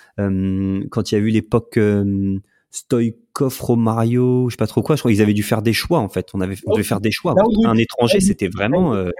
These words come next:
Speaker 2: Exactement, ouais, ouais.
Speaker 1: il fallait,
Speaker 2: Là, oui.
Speaker 1: il fallait vraiment le choisir, hein, parce qu'on pouvait pas se tromper. C'était souvent, d'ailleurs, les meilleurs joueurs de l'équipe, hein,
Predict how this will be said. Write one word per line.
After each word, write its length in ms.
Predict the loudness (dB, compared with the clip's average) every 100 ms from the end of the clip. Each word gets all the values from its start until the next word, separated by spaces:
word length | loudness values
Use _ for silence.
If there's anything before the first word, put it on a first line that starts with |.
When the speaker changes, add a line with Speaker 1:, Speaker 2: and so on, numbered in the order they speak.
| -12
Speaker 2:
Exactement, 520 | -4 -4 0 0 0 -2
ouais, 100 | -4
ouais. 220 | -8 -14 _
Speaker 1:
il 200 | -8 -6
fallait, 360 | -2 2 2 2
Speaker 2:
Là, 40 |
oui. 200 | 2 0
Speaker 1:
il 40 | 2
fallait 180 | 0
vraiment 300 | 0 0 0
le 60 | 0
choisir, 380 | -2 -2 -2 -4
hein, 140 | -6 -14
parce 120 | -8
qu'on 100 | -4
pouvait 160 | -2 -2
pas 140 | -6
se 80 | -6
tromper. 320 | -6 -4 -6
C'était 240 | -8 -8 -8
souvent, 220 | -4 -2
d'ailleurs, 200 | -2 0
les 100 | 0
meilleurs 300 | 0 0 -2
joueurs 200 | -4 -8
de 80 | -6
l'équipe, 300 | -6 -8 _
hein, 100 | -16